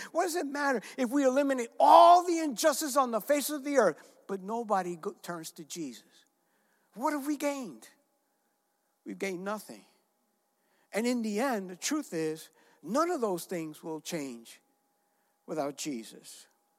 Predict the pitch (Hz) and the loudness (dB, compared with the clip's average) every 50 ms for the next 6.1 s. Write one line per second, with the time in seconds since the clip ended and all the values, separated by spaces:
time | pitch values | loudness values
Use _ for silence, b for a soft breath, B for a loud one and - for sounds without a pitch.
0 | _ _ _ _ _ _ _ _ _ _ _ _ _ _ _ _ _ _ _ _ | _ _ _ _ _ _ _ _ _ _ _ _ _ _ _ _ _ _ _ _
1 | _ _ _ _ _ _ _ _ _ - 208 190 190 202 254 269 - - - 127 | _ _ _ _ _ _ _ _ _ -14 -12 -12 -10 -8 -6 -6 -6 -6 -10 -12
2 | 113 _ _ _ _ _ _ _ _ _ - 190 175 160 185 247 294 277 220 202 | -16 _ _ _ _ _ _ _ _ _ -6 -6 -6 -4 -2 0 0 0 0 0
3 | 180 233 294 311 302 247 202 175 - 190 185 175 165 170 175 - 175 175 175 196 | -2 -2 -2 -2 -2 -4 -6 -8 -8 -8 -6 -4 -4 -4 -4 -4 -4 -6 -4 -6
4 | 180 180 214 208 - 190 175 190 233 262 254 233 214 208 233 240 240 226 190 - | -6 -6 -6 -6 -6 -6 -4 0 0 2 0 0 -4 -6 -8 -6 -8 -8 -10 -10
5 | - - 180 180 151 147 151 - - 254 311 302 269 202 147 135 123 120 123 - | -8 -4 -4 -4 -6 -8 -12 -12 -10 -8 -6 -6 -8 -8 -10 -10 -12 -12 -14 -16
6 | - | -20